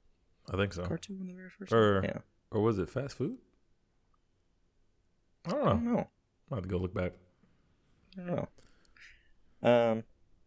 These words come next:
Speaker 2: but yeah, with that being said, good times, uh, you know, good moments, good memories, all that stuff. We can dive on into some random shit here today, as we, you know, typically and customarily do. Um, where do you all stand on ghosts?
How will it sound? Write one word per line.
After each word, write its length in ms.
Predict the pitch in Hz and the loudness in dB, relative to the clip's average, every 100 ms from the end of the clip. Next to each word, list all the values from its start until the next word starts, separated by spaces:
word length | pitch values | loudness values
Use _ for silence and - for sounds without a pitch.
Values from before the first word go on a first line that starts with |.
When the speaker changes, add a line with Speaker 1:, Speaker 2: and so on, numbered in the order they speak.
| _ | _
Speaker 2:
but 140 | 127 156 | 8 10
yeah, 100 | 147 | 10
with 100 | 139 | 8
that 120 | 160 | 4
being 140 | 156 | 2
said, 300 | 156 151 92 | 6 6 6
good 140 | 80 123 | 4 4
times, 640 | 127 123 135 - - - _ _ - | 6 6 2 -2 -8 -16 _ _ -2
uh, 480 | 92 90 87 85 85 _ _ _ _ _ _ _ _ - | 2 2 2 2 -2 _ _ _ _ _ _ _ _ -8
you 60 | |
know, 80 | 113 - - | -8 -8 -4
good 120 | 95 | 2
moments, 320 | 95 101 104 | 2 2 -2
good 140 | - | 0
memories, 300 | 101 98 107 | 2 4 4
all 100 | 95 | 6
that 100 | 95 | 6
stuff. 340 | - 104 110 - | 6 6 6 2
We 100 | 98 | 2
can 220 | 92 90 - - 90 | 2 2 -2 -8 -2
dive 260 | 101 104 98 | 4 6 6
on 100 | 98 | 4
into 140 | 98 | 4
some 220 | 90 95 | 2 4
random 260 | 95 101 95 | 6 6 4
shit 220 | - 85 | 2 2
here 140 | 92 90 | 2 2
today, 260 | 85 92 | 4 4
as 180 | 98 87 | 4 2
we, 240 | 90 87 - _ _ _ _ | 2 2 0 _ _ _ _
you 100 | - 90 | -6 -4
know, 60 | |
typically 540 | 92 - 95 92 98 90 | -2 0 0 4 4 4
and 140 | 85 | 2
customarily 680 | - 104 - 92 95 87 87 | 2 2 4 6 6 6 4
do. 420 | 87 104 92 87 - - _ - | 6 8 8 4 -2 -20 _ -4
Um, 540 | 92 95 90 87 80 - | 4 6 8 6 4 2
where 200 | - 117 | 4 6
do 100 | 240 | 6
you 120 | 285 165 | 8 10
all 160 | 123 | 10
stand 360 | 110 104 107 107 | 8 6 6 6
on 280 | 107 120 113 | 6 4 8
ghosts? 680 | 143 175 101 - - - | 10 10 8 2 -2 -4